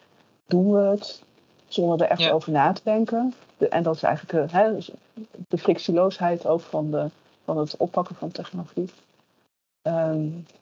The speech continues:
Speaker 1: maar hoe, ja, hoe besteed je daar aandacht aan? Dat is, ehm, dat is wel een hele moeilijke vraag, denk ik. Het, eh,
Speaker 2: Ja.
Speaker 1: ja.
Speaker 2: En heb je dan ook een beeld van wie dat zou moeten doen?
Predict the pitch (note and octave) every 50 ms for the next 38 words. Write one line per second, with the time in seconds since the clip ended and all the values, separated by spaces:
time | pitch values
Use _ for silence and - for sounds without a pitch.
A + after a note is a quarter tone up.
0 | _ _ _ _ _ _ _ _ - E3+ E3+ E3+ E3+ E3+ F3+ G3 G3+ G3+ G3 F3+
1 | - - - F#3+ E3 C#3+ C#3+ D3 D3 - _ _ _ _ _ _ _ _ _ _
2 | - F#3+ F3+ F3+ F#3 F#3 F3 F3 - - - - F3 D#3+ D#3 D3+ - D#3+ D3 D3+
3 | C#3+ E3 F#3+ G#3 G#3 - F3+ F#3+ F#3+ G3 F#3 F3+ F3+ - - - D#3+ D#3+ E3 F3
4 | F#3 F#3+ G3 G3 F#3 - _ _ - E3 D#3+ - - - D#3 D3 - - - -
5 | - - C#3+ C#3+ C#3+ C#3 C#3+ C#3+ C3+ C#3+ D3 D3+ - _ _ _ _ _ _ _
6 | _ _ _ _ _ _ _ _ _ _ _ _ _ _ _ _ _ _ _ -
7 | - D#3+ D3+ - C#3 C#3+ D3 C#3+ C#3+ D3+ D3+ D#3 D3+ D3+ D#3 - - D3+ D#3 E3
8 | E3 - - D3 D3+ D3 - D3+ C#3+ - - - - _ _ _ _ _ _ _
9 | _ _ _ _ _ _ - - - - - - - - E3 D#3 D3 D3 D3 D3+
10 | D3 F3+ E3+ - - - - - - - - _ _ _ _ _ _ _ _ _
11 | _ _ _ - F3+ F3 - - - _ _ _ _ _ _ _ _ _ _ _
12 | _ _ _ _ - F3+ F3 E3+ F3 F3+ F3+ F3 E3+ F3 E3+ F3 E3+ E3 D#3 E3
13 | F3 F3 - - E3+ D#3 D3 F3 E3 D#3+ D#3+ D#3 - - D3+ D3+ D3 D3 - -
14 | C3+ C3+ D3 E3+ A#3 D4 -